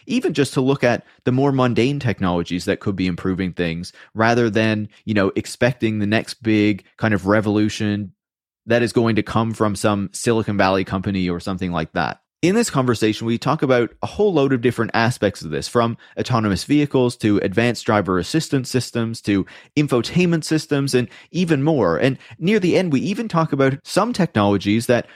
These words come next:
could be making a really positive difference, and in some cases even are, where they have been rolled out, but that hold much greater promise than those that are often being sold to us by car companies and tech companies.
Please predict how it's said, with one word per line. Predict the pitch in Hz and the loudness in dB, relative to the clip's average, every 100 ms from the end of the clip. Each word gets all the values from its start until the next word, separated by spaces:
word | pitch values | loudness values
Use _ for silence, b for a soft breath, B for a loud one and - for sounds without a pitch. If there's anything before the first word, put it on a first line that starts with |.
| B | B
could | - 180 | -2 0
be | 208 | 0
making | 147 131 147 135 | 2 2 0 -2
a | - | 0
really | 104 127 131 | 2 2 2
positive | 123 - 120 123 110 107 - | -2 -2 -2 0 -2 -2 -2
difference, | 131 165 98 104 131 | -2 -2 -2 -2 -2
and | 120 B - | -2 B -12
in | |
some | 165 240 | -8 -6
cases | - 147 131 | -2 -2 0
even | 120 113 104 | 0 0 2
are, | 127 104 | 2 2
where | 117 104 | 2 0
they | 104 | 2
have | 95 104 101 | 0 -2 -2
been | 95 | -2
rolled | 98 92 110 | 0 0 2
out, | 123 92 _ | 0 -2 _
but | 151 156 - | -2 -2 0
that | 151 | 0
hold | 143 190 185 143 | 0 0 0 0
much | 143 160 | -2 -2
greater | - 135 123 | 0 0 0
promise | 120 - 175 135 107 - - b b | -2 -2 0 2 0 -4 -14 b b
than | 127 | 0
those | 120 135 131 | 2 2 2
that | 120 | 2
are | 110 | 2
often | 120 127 113 | 2 0 -2
being | 113 104 | -2 -2
sold | - 113 117 | -2 0 0
to | 113 | 0
us | 101 - | 0 0
by | 98 | -2
car | - 107 104 | 0 0 0
companies | 101 92 92 92 | 0 -4 -4 -6
and | 82 | -4
tech | 92 87 | -4 -4
companies. | - 76 71 - 127 | -6 -10 -14 -16 -20